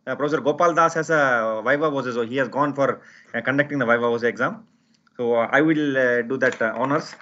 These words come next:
So Professor, uh, uh, Lahiri has, uh, joined I I T Bombay in nineteen ninety-three and has been a professor there since, uh, two thousand one. So over the years, you know, he has got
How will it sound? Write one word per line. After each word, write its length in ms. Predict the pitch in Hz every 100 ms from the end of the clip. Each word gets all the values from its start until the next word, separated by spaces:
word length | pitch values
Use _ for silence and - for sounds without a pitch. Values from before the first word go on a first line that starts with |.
| - - _
So 140 | 139
Professor, 500 | 143 143 175 156 143
uh, 320 | 131 123 117
uh, 340 | 113 117 117 113
Lahiri 420 | 131 160 185 180
has, 280 | 165 160 147
uh, 80 |
joined 300 | 131 135 156
I 80 | 143
I 40 | 143
T 80 | 143
Bombay 280 | 143 151
in 80 | 160
nineteen 340 | 127 139 160 139
ninety-three 600 | 139 147 151 170 214 - _ _
and 100 | 120
has 160 | 127 135
been 160 | 147
a 60 | 151
professor 460 | - - 180 175 156
there 240 | 151 160
since, 280 | 160 151 143
uh, 120 | 131 -
two 100 | 147
thousand 340 | 135 135 127 120
one. 240 | 110 95 - - _
So 160 | - -
over 180 | 139 156
the 120 | 156
years, 320 | 147 156 147
you 60 | 165
know, 60 |
he 140 | 156 131
has 140 | 147
got 200 | 131 151